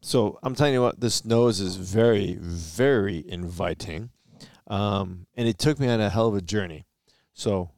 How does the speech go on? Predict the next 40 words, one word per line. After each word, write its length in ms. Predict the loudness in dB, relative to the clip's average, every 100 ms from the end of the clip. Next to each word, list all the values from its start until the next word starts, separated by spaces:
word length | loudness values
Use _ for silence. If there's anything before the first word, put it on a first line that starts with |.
| _
the 80 | -6
nose, 480 | 2 4 4 2
I 80 | 2
went 200 | 2 0
from 160 | -2 -2
everywhere 480 | 0 2 2 2 2
from 320 | -2 -8 -4
cinnamon 800 | -2 2 2 2 2 2 0 -4 -16 _ _ _
to 120 | -12
caramel. 680 | -2 0 2 2 2 2 0 -8 _ _ _
But 120 | -12 -4
the 80 |
one 180 | 0 0
thing 240 | 2 0 2
that 140 | -2 -2
I 140 | 0
like 500 | 2 4 2 0 -6 -16 _ _
is 420 | -6 -2 -2 -4 -10 -4
there's 280 | -2 -2 -4
a 320 | -2 0 0 -6 -20
green 440 | -12 -6 -2 -2 -4 -8
apple. 520 | -4 -4 -4 -8 -10 -14 _ _ _ _ _ _ _ _ _ _ _ _ _ _ _ _ _ _ -2
Right? 200 | 0 0
I 40 | -4
mean, 180 | -4 -2
it's 200 | -2 0
just, 360 | 2 0 -6 _ _ _ _ _ _
man, 220 | -2 0
I'm 100 | 0
telling 240 | 0 0 0
you 80 |
what, 160 | 0 0
I 60 | 0
have 120 | 0
not 260 | -2 -2 -2
got 140 | -2
into 340 | -2 -2 -4
the, 240 | -2 0 0
uh, 180 | 0 -2
the, 200 | -2